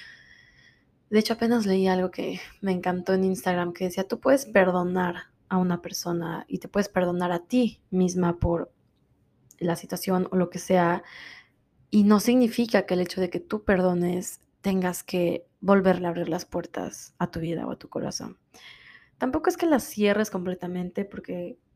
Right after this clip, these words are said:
algo que me gusta mucho de Access es como las posibilidades siempre van a estar. Entonces, cuando tú ya dices, "No, tú nunca vas a entrar a mi vida", ¿de qué te estás limitando? O sea, ¿qué estás dejando de recibir ahí? Pero sí es, ok,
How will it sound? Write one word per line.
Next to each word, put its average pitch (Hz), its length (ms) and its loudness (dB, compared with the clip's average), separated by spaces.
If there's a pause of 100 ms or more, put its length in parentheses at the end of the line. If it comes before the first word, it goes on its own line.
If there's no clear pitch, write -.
(160)
algo 190 280 -6
que 202 100 -10
me 185 100 -4
gusta 185 300 -8
mucho 185 260 -6
de 185 80 0
Access - 420 -8
es 185 220 -4
como 185 320 -10 (800)
las 208 160 -2
posibilidades 226 640 2
siempre 190 240 -6
van 175 160 -8
a 175 60 -10
estar. - 200 -14
Entonces, - 200 -12
cuando 214 240 -2
tú 262 100 -2
ya 277 100 6
dices, 262 360 0
"No, 185 300 -4
tú - 140 -18
nunca 240 380 -2
vas 220 140 -2
a - 20 -2
entrar 196 240 -2
a 185 60 -4
mi 175 100 -8
vida", 180 460 -8 (260)
¿de 214 160 -4
qué - 80 -4
te 262 100 -2
estás 247 280 0
limitando? 185 560 -4
O - 140 -20
sea, 196 160 -6
¿qué 226 120 -2
estás 226 240 -2
dejando 214 340 -4
de 190 120 0
recibir 190 440 -6
ahí? 180 320 -8 (540)
Pero 233 220 4
sí 254 280 4
es, 240 280 4
ok, - 160 -6